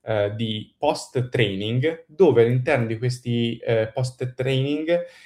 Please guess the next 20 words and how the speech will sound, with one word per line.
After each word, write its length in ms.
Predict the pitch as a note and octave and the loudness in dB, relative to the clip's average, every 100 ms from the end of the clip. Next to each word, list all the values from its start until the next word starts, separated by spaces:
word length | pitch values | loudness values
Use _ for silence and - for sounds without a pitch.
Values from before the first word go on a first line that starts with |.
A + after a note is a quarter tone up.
| - - | -20 -4
vengono 520 | D#3 D#3 A#2 A2+ A2 | 6 6 6 0 0
alli-, 360 | B2+ C#3 - | 0 -2 -4
inserite 840 | D3 C3 D#3+ E3+ C#3+ D3 D3 C#3+ - | -6 -4 -4 -2 0 2 2 0 -8
all'interno 580 | B2 A#2+ D3 - - B2+ | -4 -2 -2 0 2 2
proprio 580 | A#2+ G#2+ A#2+ A#2+ B2 - _ | 0 -2 2 0 0 -8 _
le 180 | A#2 A#2+ | 2 4
harness, 720 | F#2 F#2+ - G2+ - - G2 _ _ _ | 4 -2 -8 -14 -12 -12 -14 _ _ _
cioè 520 | - D3 C#3 D3+ D#3+ - | -2 2 4 2 -2 -4
come 240 | D3 A#2+ | 0 0
funziona 1200 | B2 - D#3 C3+ - C3+ A2 A2 A2 A2+ A#2 _ | 0 -6 -6 -6 -2 2 2 0 -4 -4 -8 _
un 120 | B2+ C3+ | -2 2
harness 540 | C3+ G#2+ A#2+ A#2+ - | 2 0 -2 -4 -2
in 100 | B2+ | 0
modo 200 | C3+ B2+ | 0 0
tale 160 | A2+ A2+ | 0 -2
che 100 | B2+ | -2
il 60 | |
modello 240 | D3 C#3 A#2 | -2 0 -2
è 80 | |
più, 380 | - B2+ B2 B2 | -2 0 2 2